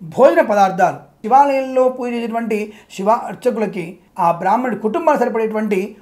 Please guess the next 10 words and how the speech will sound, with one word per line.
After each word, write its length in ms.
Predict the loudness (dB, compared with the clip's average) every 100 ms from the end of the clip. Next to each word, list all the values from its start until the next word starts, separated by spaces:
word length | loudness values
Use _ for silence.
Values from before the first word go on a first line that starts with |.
| -18
ఒక 140 | -6
రోజు 240 | 0 0 0
పదార్థాన్ని 500 | -2 -2 -2 -4 -4
మీరు 220 | -6 -8 -14 _
వారికి 200 | -12 -10
స్వయం 320 | -6 -4 -4
పాకంగా 380 | -2 -4 -4 -8
ఇవ్వండి. 480 | -6 -6 -6 -8 -12 _ _ -4
ఆనందమైనటువంటి 720 | -2 -2 -2 -4 -8 -8 -6
యోగాన్ని 420 | -2 -2 -2